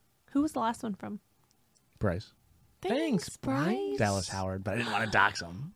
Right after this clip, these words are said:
Speaker 2: I didn't wanna
Speaker 3: Oh,
Speaker 2: dox
Speaker 3: they're
Speaker 2: him.
Speaker 3: a fan?
Speaker 2: Yeah.
Speaker 1: That's so
Speaker 2: It's
Speaker 1: crazy.
Speaker 2: not spelled the same, though.
Speaker 1: Can we talk
Speaker 3: Shit.
Speaker 1: about the most recent, uh, Jurassic Park movie? 'Cause not your best. Not your best,
Speaker 3: I know
Speaker 1: honey.
Speaker 3: you were stuck in the contract for three movies, but honey.
Speaker 1: Ooh, it was not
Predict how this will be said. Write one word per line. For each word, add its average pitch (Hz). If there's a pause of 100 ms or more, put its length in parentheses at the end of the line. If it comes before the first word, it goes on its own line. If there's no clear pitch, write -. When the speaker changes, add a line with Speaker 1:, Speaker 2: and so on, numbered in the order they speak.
(120)
Speaker 2:
I 127
didn't 127
wanna 127
Speaker 3:
Oh, 131
Speaker 2:
dox 190
Speaker 3:
they're 202
Speaker 2:
him. 440
Speaker 3:
a -
fan? 349 (220)
Speaker 2:
Yeah. 127 (560)
Speaker 1:
That's 220 (240)
so -
Speaker 2:
It's 180
Speaker 1:
crazy. 139
Speaker 2:
not 127
spelled 98
the -
same, 92
though. 90 (140)
Speaker 1:
Can 269
we 285
talk -
Speaker 3:
Shit. 294
Speaker 1:
about 294
the 302
most 254
recent, 233
uh, 226
Jurassic -
Park 226
movie? 269
'Cause - (100)
not -
your -
best. - (120)
Not 190
your 208
best, -
Speaker 3:
I 135
know 139
Speaker 1:
honey. 151
Speaker 3:
you 151
were 147
stuck -
in 135
the 127
contract 127
for 120
three 120
movies, 117
but -
honey. 165
Speaker 1:
Ooh, -
it 220
was 254
not 240